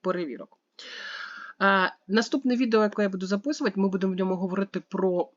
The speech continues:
м, е, м, масове зняття з єдиного податку і печальні історії, які зараз відбуваються в Україні.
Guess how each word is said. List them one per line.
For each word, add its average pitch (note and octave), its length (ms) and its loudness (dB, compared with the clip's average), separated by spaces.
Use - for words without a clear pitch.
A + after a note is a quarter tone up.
м, E3 360 -8
е, F3+ 40 -14
м, E3+ 140 -8
масове F3 720 2
зняття F3 380 0
з D#3 100 -8
єдиного E3+ 420 0
податку F3+ 520 0
і F3 340 2
печальні F3 500 4
історії, C4+ 540 2
які G3 220 0
зараз F#3 280 -2
відбуваються E3+ 580 -2
в E3 300 -10
Україні. E3 500 -4